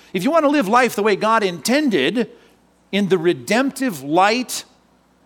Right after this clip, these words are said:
that is given in Christ as fallen creatures, here's, here's where you find it. Here's how life is supposed to be played.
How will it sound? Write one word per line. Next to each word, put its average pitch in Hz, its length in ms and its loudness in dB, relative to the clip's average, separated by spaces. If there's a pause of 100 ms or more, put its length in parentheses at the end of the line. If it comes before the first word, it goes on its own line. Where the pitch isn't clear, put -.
that 175 160 0
is 143 160 -4
given 214 400 -2
in 160 220 -8
Christ 190 480 -4
as 165 180 -8
fallen 202 400 -4
creatures, 156 360 -6
here's, 156 180 -4
here's 147 260 -8
where 139 100 -8
you 120 60 -6
find 101 240 -10
it. 95 80 -14 (500)
Here's 214 140 -8
how 156 80 -2
life 135 300 0
is 123 80 -10
supposed 139 300 -10
to 104 40 -10
be 90 140 -12
played. 69 320 -14